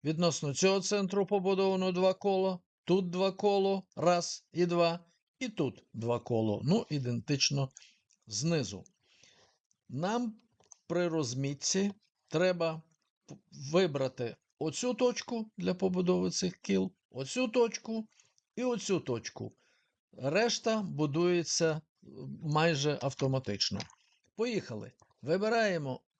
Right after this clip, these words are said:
осьову лінію і почнемо розмітку ось з цієї точки. Ми її вибрали,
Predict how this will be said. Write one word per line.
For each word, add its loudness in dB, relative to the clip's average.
осьову 2
лінію 0
і -4
почнемо 0
розмітку 0
ось 4
з -4
цієї 0
точки. 0
Ми 2
її 2
вибрали, 2